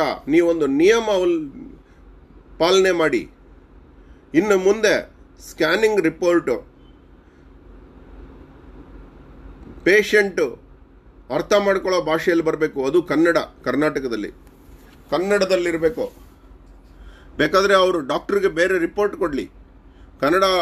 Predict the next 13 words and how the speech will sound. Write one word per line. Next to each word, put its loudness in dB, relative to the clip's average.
ಅರ್ಥ -6
ಮಾಡ್ಕೊಳ್ಳೋಂಗಿರ್ಬೇಕು. -2
ಮತ್ತೆ -6
ಸ್ಕ್ಯಾನಿಂಗಿಗೆ -2
ಹೋದಾಗ 0
ಸಾವಿರದ 0
ಎಂಟುನೂರು 0
ರೂಪಾಯಿ -4
ಕೊಟ್ರೆ, -2
"ಏಯ್, 2
ನೀನ್ -4
ಆಚೆ -4
ನಿಲ್ತ್ಕೋ" -6